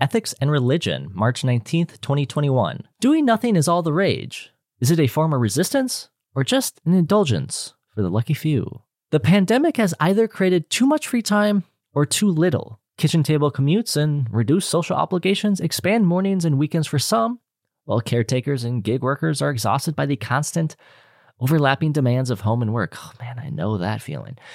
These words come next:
It is no <laughs> surprise then that idleness is trending. Doing nothing is even being called a new productivity hack. Our brains use timeouts to help reinforce long-term learning and productivity. And we've aligned the practice with an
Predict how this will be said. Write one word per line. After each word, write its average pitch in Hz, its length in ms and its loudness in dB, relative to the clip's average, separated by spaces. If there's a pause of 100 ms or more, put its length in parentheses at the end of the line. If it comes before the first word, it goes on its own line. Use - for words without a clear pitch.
(220)
It 147 80 4
is 156 120 6
no 208 140 4
<laughs> - 0 -
surprise 185 440 2
then 131 340 2
that 101 360 0 (220)
idleness 190 500 2
is 139 240 -2
trending. 180 560 -2 (160)
Doing 131 260 4
nothing 147 340 2
is 165 180 2
even 147 260 0
being 165 160 0
called 160 320 0
a 165 100 2
new 170 220 2
productivity 196 640 0
hack. - 400 -6
Our 87 220 0
brains 107 500 -2
use 101 240 0
timeouts 127 640 0 (300)
to 151 140 2
help 208 320 -2
reinforce 165 520 0
long-term 151 460 0
learning 120 420 0
and 107 200 -4
productivity. 123 840 -2
And 120 160 6
we've 135 320 6
aligned 127 440 4
the 160 40 0
practice 143 540 0
with 139 120 -2
an 123 100 -2